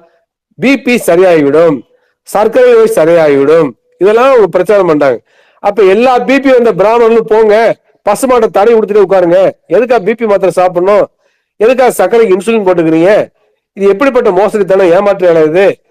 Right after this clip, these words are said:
இது போன்று ஏராளமான கருத்துக்களை வந்து அவங்க பரப்புறான்னு பார்க்க வேண்டிய அவசியம் இருக்கு. எனவே, இதுக்கான அடிப்படையான விஷயம் என்னன்னாக்க, இன்றைக்கு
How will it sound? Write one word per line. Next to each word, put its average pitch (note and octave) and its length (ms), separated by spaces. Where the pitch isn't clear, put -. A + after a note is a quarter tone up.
இது E3 200
போன்று A3+ 340
ஏராளமான G3 540
கருத்துக்களை E3+ 480
வந்து D3 440
அவங்க D3 340
பரப்புறான்னு E3 320
பார்க்க D3+ 320
வேண்டிய C#3 220
அவசியம் D3+ 340
இருக்கு. E3+ 340
எனவே, A3 460
இதுக்கான G3+ 460
அடிப்படையான G3+ 560
விஷயம் F3 280
என்னன்னாக்க, C#3+ 460
இன்றைக்கு F3+ 760